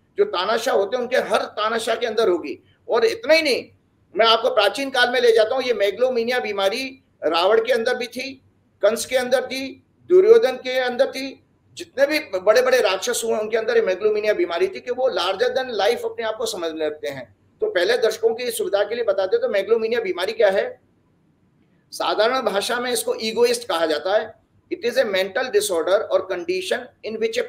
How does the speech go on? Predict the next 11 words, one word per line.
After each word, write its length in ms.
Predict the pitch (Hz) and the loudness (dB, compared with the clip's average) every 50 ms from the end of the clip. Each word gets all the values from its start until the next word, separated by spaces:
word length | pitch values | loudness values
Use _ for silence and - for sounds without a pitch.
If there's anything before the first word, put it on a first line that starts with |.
| - | -4
person 260 | 277 - - - 240 233 | -4 -4 -4 -6 -6 -8
has 360 | 202 - 170 175 185 185 196 | -8 -6 -2 -2 0 0 2
an 120 | 214 214 214 - 170 170 | 0 0 0 -2 -6 -6
exaggerated 680 | 156 143 143 170 196 208 180 196 196 208 214 214 240 247 170 160 - | -6 -4 -2 -2 -2 0 0 0 2 2 2 2 0 -4 -4 -4 -8
belief 240 | 170 170 175 175 - - _ _ _ _ _ _ _ _ - | -8 -6 -6 -6 -8 -10 _ _ _ _ _ _ _ _ -2
in 100 | 214 240 | 0 0
their 300 | 247 233 220 226 233 233 | 2 6 8 8 8 8
own 460 | 233 233 - 185 202 208 233 269 269 269 269 - | 4 0 2 4 6 6 6 4 2 0 -2 -2
power 380 | 196 170 160 147 143 147 143 156 - - _ - - | 0 0 0 0 0 -2 -2 -4 -6 -10 _ -4 0
or 120 | 185 202 | 2 2
importance। 600 | 202 202 185 180 - 170 160 147 143 143 170 175 | 2 2 0 0 2 2 2 2 0 -4 -8 -10